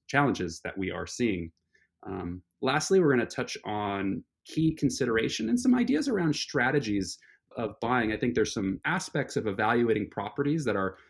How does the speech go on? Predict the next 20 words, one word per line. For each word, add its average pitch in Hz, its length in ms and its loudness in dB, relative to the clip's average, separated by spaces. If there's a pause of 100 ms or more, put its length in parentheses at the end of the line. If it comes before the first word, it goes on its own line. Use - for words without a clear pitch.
(100)
uh, 127 100 2
have 127 200 2
always 147 280 6
been 117 200 4
important, 160 460 2
but 107 100 -2
I 110 80 0
would 120 120 0
say 107 260 0
are 98 260 0
even 117 240 0
a 98 60 2
little 110 180 2
bit 127 160 -2
more 104 200 0
important 139 360 -2
now 160 100 -2
to 160 140 -6
think 165 220 0
about. 170 340 -4